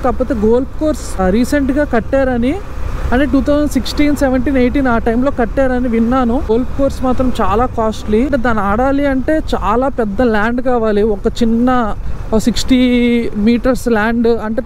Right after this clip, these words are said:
total hundred, వన్ twenty meters లో football, cricket ఆడేటట్టు అవ్వదు. చాలా పెద్దది అది. ఆడొచ్చు కానీ అంత మజా ఉండదు.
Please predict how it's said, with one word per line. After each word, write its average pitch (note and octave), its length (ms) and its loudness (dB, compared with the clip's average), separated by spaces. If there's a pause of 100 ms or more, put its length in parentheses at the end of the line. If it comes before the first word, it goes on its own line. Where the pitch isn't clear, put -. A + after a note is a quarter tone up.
total A#3 400 0
hundred, A3+ 340 0
వన్ A3 160 -2
twenty A#3+ 300 0
meters A3 360 -2
లో B3+ 60 4 (500)
football, A#3+ 460 2 (100)
cricket A3+ 340 0
ఆడేటట్టు A#3+ 380 0 (220)
అవ్వదు. G#3+ 240 2 (120)
చాలా G3+ 180 0 (120)
పెద్దది G#3 400 0
అది. F#3+ 160 0 (140)
ఆడొచ్చు C4 320 0
కానీ C#4+ 240 2
అంత B3 100 0 (120)
మజా G#3 260 2
ఉండదు. G#3 260 0